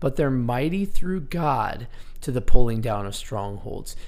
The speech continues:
casting down imaginations and every high thing that exalts itself against the knowledge of God." He says, "And bringing into captivity every thought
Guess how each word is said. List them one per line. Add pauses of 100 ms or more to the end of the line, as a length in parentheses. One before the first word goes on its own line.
(160)
casting
down
imaginations
and
every
high
thing
that
exalts
itself
against
the
knowledge
of
God." (400)
He
says,
"And
bringing
into
captivity (100)
every
thought